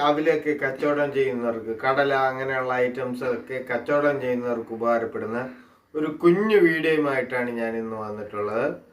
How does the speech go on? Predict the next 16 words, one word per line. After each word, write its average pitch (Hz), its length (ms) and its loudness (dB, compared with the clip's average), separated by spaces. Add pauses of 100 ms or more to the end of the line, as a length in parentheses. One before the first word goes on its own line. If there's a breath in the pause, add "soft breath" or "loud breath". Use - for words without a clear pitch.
(360 soft breath)
അതിനു 175 360 4
വേണ്ടിയിട്ട് 180 300 2 (100)
അവർക്ക് 196 420 2
കച്ചവടം 180 520 0
ചെയ്യാൻ 170 240 4
പറ്റുന്ന 156 280 -6 (100)
ചെറിയ 165 260 6 (120)
പ്ലാറ്റ് 170 480 2 (120)
ക്രിയേറ്റ് 151 440 2
ചെയ്യുന്ന 143 320 2
ഒരു 127 180 -2
വീഡിയോ 110 360 0
ആണ്. 107 120 -6 (560 loud breath)
അതിനു 185 280 2
വേണ്ടിയിട്ട് 180 380 0
നമ്മൾ 185 200 0